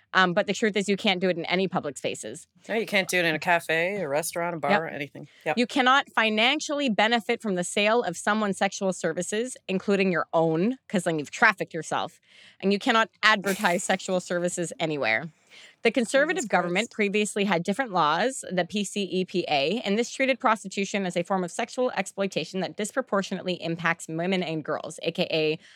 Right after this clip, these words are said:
Speaker 1: all sex work is violence against women. It's all illegal. Trudeau voted against Bill C thirty-six, and the Liberals vowed to reform sex work laws in their twenty fifteen campaign,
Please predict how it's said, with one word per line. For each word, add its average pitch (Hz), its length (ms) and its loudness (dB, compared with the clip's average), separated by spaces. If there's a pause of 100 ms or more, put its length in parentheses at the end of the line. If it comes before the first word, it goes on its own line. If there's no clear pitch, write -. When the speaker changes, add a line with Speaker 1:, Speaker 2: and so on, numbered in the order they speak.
(140)
Speaker 1:
all 190 100 6
sex 175 240 0
work 180 140 -4
is 160 80 -6
violence 147 340 0
against 160 240 -6
women. 233 220 2
It's 196 120 -4
all 170 160 0
illegal. 151 440 -6 (500)
Trudeau 254 840 4 (120)
voted 214 340 2
against 240 540 0
Bill 196 160 4
C 180 240 0
thirty-six, 165 640 -2
and 185 120 -2
the 165 40 -4
Liberals 240 400 0
vowed 175 440 0
to 190 100 -8
reform 233 340 0
sex - 320 -2
work 233 140 -2
laws 180 240 2
in 180 80 -4
their 160 80 -4
twenty 226 240 -2
fifteen 226 380 -4
campaign, 151 580 -2